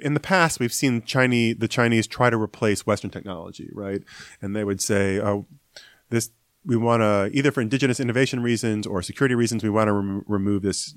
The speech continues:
this Western technology," whatever it might be. And in the past, you could, you could expect pushback from a lot of Chinese companies, uh, or the ministries, right? The Ministry of Finance would say,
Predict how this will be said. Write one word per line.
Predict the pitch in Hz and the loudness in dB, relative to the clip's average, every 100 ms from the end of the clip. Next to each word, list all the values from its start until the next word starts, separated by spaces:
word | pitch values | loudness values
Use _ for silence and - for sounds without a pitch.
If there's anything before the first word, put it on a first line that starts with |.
| - | -12
this | 101 95 _ - | -6 -6 _ -12
Western | 98 98 - 85 | -2 -2 -2 -10
technology," | - 90 87 | -6 -4 -4
whatever | 87 92 90 | -4 -4 -4
it | 87 | -6
might | 87 87 | -8 -8
be. | - - - - - - - | -12 -14 -16 -18 -18 -16 -4
And | 123 | 0
in | 131 | 0
the | |
past, | 139 - 262 226 - | -2 -2 0 2 0
you | 151 151 | -4 -2
could, | 139 123 _ _ _ _ | -2 -4 _ _ _ _
you | 143 147 | -8 -2
could | 147 | -2
expect | 143 - 190 196 - | -2 0 0 0 -4
pushback | - 165 - 127 107 98 - - - _ | -4 -4 -2 -2 -2 -2 -6 -20 -20 _
from | - 120 | -2 0
a | 113 | 2
lot | 113 120 | 4 2
of | 113 | 0
Chinese | - 120 110 104 | -2 -2 -2 -4
companies, | - - 117 107 87 87 82 - - - - | -6 -4 -4 -4 -10 -12 -16 -20 -20 -20 -4
uh, | 104 101 | 0 2
or | 113 113 | 4 4
the | 104 | 4
ministries, | 107 90 - 82 - | 0 -2 -6 -10 -4
right? | 104 | -2
The | 107 | 0
Ministry | 127 127 120 | 0 2 0
of | 110 | 0
Finance | 113 110 107 - | 2 2 0 -2
would | 98 | -6
say, | - 107 101 | -2 0 0